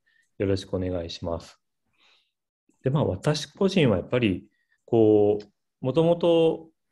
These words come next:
今は在宅で、その緩和医療を提供していますが、その前は緩和ケア病棟や緩和ケアチーム、その前は抗がん剤治療医だったんですけれど、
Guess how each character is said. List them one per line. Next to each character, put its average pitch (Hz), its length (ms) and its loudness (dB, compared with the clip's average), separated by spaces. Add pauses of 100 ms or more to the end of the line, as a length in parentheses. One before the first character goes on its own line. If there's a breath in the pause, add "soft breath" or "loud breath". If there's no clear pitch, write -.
今 165 260 -2
は 98 420 -2
在 110 260 -4
宅 107 520 -4
で、 104 300 -4 (320 loud breath)
そ - 120 -8
の 104 100 -4
緩 107 220 0
和 104 100 4
医 101 40 0
療 92 160 0
を 85 40 -8
提 90 200 -6
供 95 180 -6
し - 80 -12
て 101 100 -4
い 92 60 0
ま 92 140 -2
す 90 140 -14
が、 87 340 -4
そ - 140 -4
の 131 100 0
前 135 200 2
は 85 320 -2
緩 104 200 -2
和 101 140 0
ケ 104 120 -4
ア 98 40 4
病 98 240 -2
棟 87 180 -10
や 80 100 -16
緩 95 220 -6
和 87 120 -6
ケ - 140 -8
ア 85 80 -6
チ - 180 -14
ー 85 80 -14
ム、 98 160 -12 (520)
そ 135 120 0
の 135 80 4
前 147 180 4
は 92 180 2
抗 113 220 0
が 110 100 2
ん 107 60 0
剤 107 200 0
治 104 160 -8
療 107 220 2
医 87 140 -6
だ 80 100 -12
っ - 160 -18
た 85 100 -10
ん 80 80 -12
で 78 80 -16
す - 100 -20
け 85 120 -8
れ 85 100 -8
ど、 85 320 -4